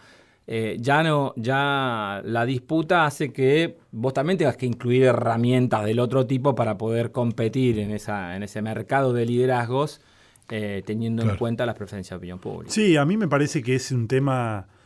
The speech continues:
Speaker 3: bien complicado y que lo, lo hemos tratado y que me parece que va más profundamente al tema de,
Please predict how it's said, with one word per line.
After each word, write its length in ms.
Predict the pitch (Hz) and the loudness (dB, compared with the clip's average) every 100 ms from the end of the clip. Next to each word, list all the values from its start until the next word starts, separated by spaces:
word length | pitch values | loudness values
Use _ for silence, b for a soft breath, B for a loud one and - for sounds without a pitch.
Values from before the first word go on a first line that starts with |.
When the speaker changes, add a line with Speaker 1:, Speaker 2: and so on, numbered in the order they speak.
| b b | b b
Speaker 3:
bien 200 | 131 151 | 0 2
complicado 480 | 143 120 123 160 170 | 2 0 0 4 4
y 40 | |
que 100 | 143 | 4
lo, 200 | 135 143 | 4 2
lo 220 | 139 123 | 2 0
hemos 220 | 143 151 - | 0 -2 -4
tratado 480 | 117 110 156 151 | -6 -2 0 2
y 60 | 123 | 0
que 100 | 107 | 0
me 120 | 107 | -2
parece 260 | 104 143 151 | 0 0 2
que 60 | |
va 180 | 147 147 B B B B | 0 0 B B B B
más 160 | 147 | -4
profundamente 720 | - 156 - 156 139 190 190 135 | 0 -2 0 0 2 4 4 2
al 120 | 117 | 2
tema 300 | 131 131 120 | 2 2 2
de, 340 | 117 120 117 | 2 2 2